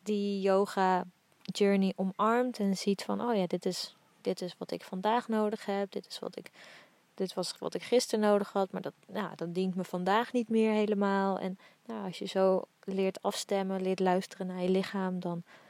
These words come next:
kan yoga gewoon een hele mooie toevoeging zijn aan een, eh,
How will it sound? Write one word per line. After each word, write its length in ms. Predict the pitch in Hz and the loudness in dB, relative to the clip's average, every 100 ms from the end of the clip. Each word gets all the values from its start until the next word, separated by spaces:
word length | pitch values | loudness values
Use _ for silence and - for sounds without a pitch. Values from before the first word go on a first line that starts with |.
| _ _ | _ _
kan 180 | - 185 | -2 2
yoga 380 | 180 190 196 180 | 6 4 6 2
gewoon 260 | - 180 175 | 2 -2 0
een 100 | 185 | 4
hele 280 | 185 202 | 8 8
mooie 320 | 190 180 180 - | 6 4 2 2
toevoeging 500 | 208 - 180 185 170 | 0 0 -2 -2 -2
zijn 320 | 180 175 170 _ _ _ _ _ _ _ - - - 202 - | -2 -2 -4 _ _ _ _ _ _ _ -20 -20 -10 -8 -2
aan 260 | 180 170 | 0 0
een, 180 | 175 | -2
eh, 60 | 170 | -2